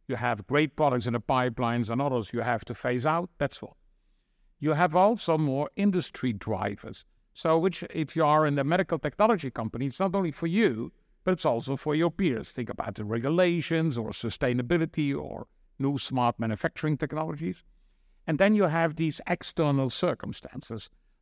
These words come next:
like, uh, covid, like the trade war between U S and China, ship shortages, uh, power outages in certain areas in the world. And so what we have seen is that these external circumstances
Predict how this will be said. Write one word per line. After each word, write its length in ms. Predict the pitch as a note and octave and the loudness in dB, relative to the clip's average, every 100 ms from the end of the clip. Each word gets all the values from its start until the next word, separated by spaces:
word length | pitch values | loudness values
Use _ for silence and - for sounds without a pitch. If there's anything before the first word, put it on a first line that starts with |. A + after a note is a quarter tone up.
| - | 0
like, 400 | B2 B2 A#2+ - _ _ _ - | 4 4 2 -4 _ _ _ -6
uh, 300 | A2+ A2+ A2+ - | 0 0 0 2
covid, 460 | C3+ C#3+ C3+ C#3 - _ _ B2+ | 2 4 0 -2 -4 _ _ -2
like 300 | A#2+ A#2+ G#2+ | 0 0 0
the 100 | A2+ | -6
trade 380 | - C3+ C3 - | 0 0 0 -4
war 200 | C3+ C3 | -2 0
between 460 | B2 A2+ C3 B2+ B2+ | -2 -4 -2 0 2
U 180 | B2 C3+ | 0 0
S 200 | C3 C3 | -2 -4
and 120 | A#2+ | -2
China, 540 | E3 D3+ D3+ C#3+ C#3 - _ _ _ _ _ _ | -2 -2 -2 -2 -4 -8 _ _ _ _ _ _
ship 400 | - - F#3 - | -4 0 0 -2
shortages, 960 | - F3+ D#3+ E3 D#3 B2+ C#3+ C#3+ C3+ - _ _ _ - | -6 0 2 2 2 0 0 0 -2 -10 _ _ _ -10
uh, 240 | A#2+ A2+ A#2 - | -6 -4 -4 4
power 280 | F3+ E3+ D#3+ | 6 8 6
outages 720 | E3 E3 D#3 C3+ D#3 D3+ C3 | 6 4 2 -2 -2 -2 -2
in 140 | C3 | -2
certain 260 | E3 C3 C3+ | -2 0 0
areas 380 | D3 C#3+ A#2+ | 2 0 0
in 80 | C3 | -2
the 80 | B2 | 0
world. 320 | C#3 F3 G3+ _ _ _ _ _ _ - | 0 -2 -4 _ _ _ _ _ _ -6
And 100 | E3+ | 0
so 180 | A3+ G#3+ | 2 4
what 200 | G#3 F3+ | 2 2
we 120 | F3+ | 4
have 180 | D#3+ - | 2 0
seen 280 | A3+ G#3+ | 2 2
is 140 | E3+ B2 | 2 0
that 200 | D3+ C#3 | 0 2
these 240 | D3+ C3 - | 0 -2 -2
external 560 | A3 - - F3+ C#3+ | -4 -2 0 2 2
circumstances 840 | C3 B3 B3+ - A#2 - - C3+ | 0 0 0 0 -8 -10 -10 -10